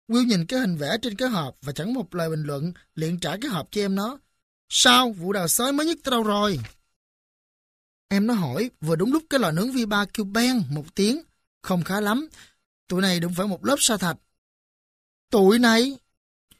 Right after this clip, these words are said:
Rebecca liếc nó với vẻ thắc mắc khi lấy cái đĩa trong lò ra. "Em chắc chắn anh vừa nói tụi mày." "Anh đâu có ngụ ý là ba làm việc đó với anh, hả Will? Không phải trong giờ làm việc chứ?" "Không.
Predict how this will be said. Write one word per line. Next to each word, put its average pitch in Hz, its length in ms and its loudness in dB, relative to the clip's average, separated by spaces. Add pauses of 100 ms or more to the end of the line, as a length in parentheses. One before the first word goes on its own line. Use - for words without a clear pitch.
(960)
Rebecca 233 380 0
liếc 277 180 0
nó 262 120 -6
với 269 140 0
vẻ 180 120 -2
thắc 262 220 -8
mắc 285 260 -2
khi 208 120 0
lấy 220 100 -2
cái 233 120 -10
đĩa 156 180 -4
trong 214 200 0
lò 151 160 -2
ra. 185 360 -2 (520)
"Em 214 160 0
chắc 240 140 -2
chắn 254 160 -2
anh 226 200 -2
vừa 180 140 -4
nói 214 220 -2
tụi 156 160 -4
mày." 165 300 0 (1400)
"Anh 233 120 2
đâu 240 100 2
có 269 120 -8
ngụ 180 140 -2
ý 254 120 -2
là 240 120 -2
ba 214 240 2
làm 180 160 0
việc 175 200 -8
đó 226 160 0
với 277 100 -6
anh, 247 220 0 (320)
hả - 120 -4
Will? 277 320 2 (800)
Không 262 100 -4
phải 208 120 2
trong 262 220 -2
giờ 208 160 0
làm 185 120 -2
việc 202 200 0
chứ?" 381 240 0 (760)
"Không. 214 540 2